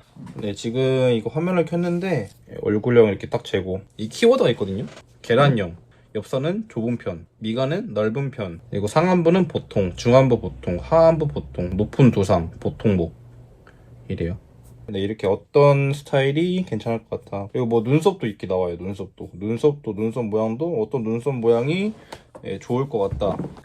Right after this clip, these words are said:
우선 눈썹 모양은 저는 일자 눈썹이 어울린다고 하네요. 제가 근데 마침 눈썹 문신을 일자 눈썹으로 해가지고 저는, 그리고 어울리는 스타일이 시스루 댄디. 예, 시스루 댄디면 예전에 제가 스타일링 한다고 일 년 전에 했던 머리고,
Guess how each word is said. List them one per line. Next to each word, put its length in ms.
우선 180
눈썹 400
모양은 720
저는 240
일자 280
눈썹이 840
어울린다고 560
하네요. 280
제가 200
근데 320
마침 360
눈썹 260
문신을 340
일자 220
눈썹으로 480
해가지고 400
저는, 280
그리고 640
어울리는 640
스타일이 440
시스루 720
댄디. 460
예, 100
시스루 360
댄디면 720
예전에 240
제가 220
스타일링 420
한다고 560
일 140
년 160
전에 340
했던 340
머리고, 480